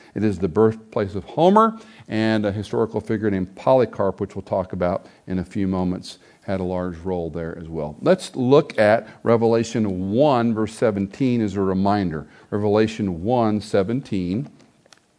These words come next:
"When I saw him, I fell at his feet like a dead man.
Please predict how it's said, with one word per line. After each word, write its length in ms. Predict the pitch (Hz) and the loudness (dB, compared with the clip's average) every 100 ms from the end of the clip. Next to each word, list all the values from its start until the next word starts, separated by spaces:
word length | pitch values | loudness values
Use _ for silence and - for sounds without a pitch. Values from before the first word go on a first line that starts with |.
| - | -12
"When 140 | 101 98 | -4 -2
I 80 | 92 | 0
saw 280 | - 135 | 6 8
him, 180 | 135 110 | 8 4
I 140 | 98 92 | 0 -2
fell 280 | - 117 | 0 2
at 60 | 107 | 2
his 180 | 98 - | 0 -4
feet 220 | 120 113 | -6 -2
like 160 | 95 87 | -4 -4
a 80 | |
dead 340 | 76 78 104 90 | -8 -2 -2 -2
man. 400 | 80 76 76 | -4 -8 -12